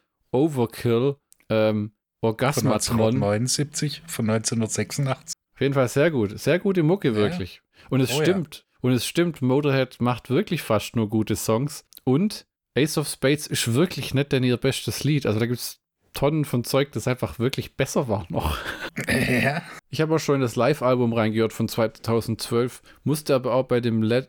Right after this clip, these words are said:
Speaker 1: letzten Motorhead-Album, das rauskam, ich glaub, das war Death or Kill oder irgendwie sowas, bevor er gestorben ist, Lemmy, weißt du noch?
Speaker 2: Black Magic. Black Magic.
Speaker 1: Ah, genau. Ähm,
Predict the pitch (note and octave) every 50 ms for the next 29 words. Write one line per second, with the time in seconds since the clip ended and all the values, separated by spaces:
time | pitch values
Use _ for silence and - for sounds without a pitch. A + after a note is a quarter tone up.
0 | _ - A#2+ A#2+ C#3 D3 - - - - C3 B2+ B2 A#2+ A#2+ A#2 A#2 A#2+ C3 B2+
1 | A#2+ A#2 A2+ - - A2+ A2+ A2+ A2 A2 A2 - - - A#2+ C3+ - - - C3
2 | B2 A#2+ A2+ - - A#2+ A2+ - A2+ - - A#2+ A#2 A2 G#2+ A2 - - C#3 -
3 | B2+ C3+ D3 - - B2 A2+ - - - C3+ C#3 D#3 E3+ E3+ E3 - B2+ C3 C3
4 | C3 C#3 C#3+ C#3 C#3+ D3 D3 D#3+ E3+ E3 - _ _ _ _ _ - A#2 - -
5 | C3 B2 - - - - A#2+ B2+ C#3 D#3 D#3 D3+ D3 - - C#3 C#3+ D3 C#3+ C3
6 | B2 A#2+ C3+ - - D#3 C3+ C3 B2 - - B2+ A#2+ A#2 A#2 - - A#2+ - -
7 | - _ _ _ - - A#2+ - - A#2 G#2+ G#2 B2+ C3+ C3 C3 A#2 F#2 - -
8 | - - - - - - - A2+ A#2 A#2 A#2+ A#2 -